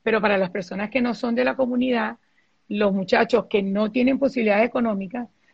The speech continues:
también estudian en ese colegio. O sea, el que no pueda pagar el colegio no es razón por el cual no, no entran.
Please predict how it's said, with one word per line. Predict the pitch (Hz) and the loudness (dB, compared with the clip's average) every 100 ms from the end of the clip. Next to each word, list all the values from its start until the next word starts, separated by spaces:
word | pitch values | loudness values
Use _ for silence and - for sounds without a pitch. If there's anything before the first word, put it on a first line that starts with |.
| _ | _
también | 220 196 202 269 262 | -2 2 6 6 6
estudian | 202 208 196 220 | 2 -4 -2 -2
en | 208 | -4
ese | 180 190 | -6 -6
colegio. | - 190 170 160 160 - _ - | -4 -2 -4 -6 -12 -16 _ -2
O | |
sea, | 214 214 | 0 2
el | - 220 - | 4 4 4
que | 214 | 2
no | 214 | 4
pueda | 214 269 294 | 6 6 6
pagar | 269 247 | 4 2
el | 254 | 2
colegio | 247 262 285 285 240 | 2 6 6 4 0
no | 220 220 226 | -4 -4 -4
es | 226 | -4
razón | 254 220 254 269 - _ _ _ | -6 -8 -10 -10 -12 _ _ _
por | 214 | -6
el | 202 | -4
cual | 196 190 | -4 -4
no, | 202 - _ - | -8 -12 _ -8
no | 202 | -4
entran. | 190 180 160 - - | -4 -4 -8 -10 -12